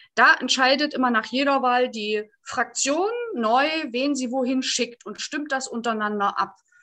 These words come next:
Und wenn ganz viele in Umwelt wollen, dann, äh,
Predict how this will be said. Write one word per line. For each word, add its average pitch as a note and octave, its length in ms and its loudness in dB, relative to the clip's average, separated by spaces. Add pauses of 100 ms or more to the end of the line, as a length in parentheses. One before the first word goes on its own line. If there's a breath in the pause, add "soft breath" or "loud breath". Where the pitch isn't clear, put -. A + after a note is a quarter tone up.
(100)
Und G#3+ 160 -4
wenn B3 100 0
ganz C#4+ 220 0
viele C#4 180 2
in A3 140 0
Umwelt D#4+ 500 0
wollen, D4+ 400 0
dann, A#3 540 -6
äh, G#3+ 480 -8